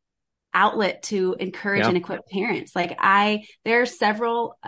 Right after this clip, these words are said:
Speaker 1: so as a mom, right, I, I mentioned I have two, two daughters, two young kids, um, under the age of three. As a mom, there are several, like,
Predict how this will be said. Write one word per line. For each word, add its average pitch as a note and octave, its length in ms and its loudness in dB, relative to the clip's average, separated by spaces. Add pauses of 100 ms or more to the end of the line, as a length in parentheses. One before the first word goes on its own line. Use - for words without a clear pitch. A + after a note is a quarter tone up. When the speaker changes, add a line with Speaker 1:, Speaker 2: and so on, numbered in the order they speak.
(120)
Speaker 1:
so F#3 140 -2
as G#3 160 4
a - 40 0
mom, F3 260 4
right, F#3 160 2
I, F3+ 160 0
I F#3+ 60 -2
mentioned F3+ 300 -2
I - 20 -2
have F3 120 -6
two, F#3 280 -4
two A3+ 220 -6
daughters, F#3 360 2
two - 180 -6
young F3+ 260 2
kids, E3 480 -2
um, D#3+ 300 2 (200)
under F#3 180 0
the F3+ 100 -2
age F3 120 -2
of E3 80 -6
three. F#3+ 500 0 (680)
As A#3+ 140 2
a B3+ 60 4
mom, G#3+ 320 6
there B3 160 2
are A3 100 2
several, G3 1040 0
like, F3 220 -8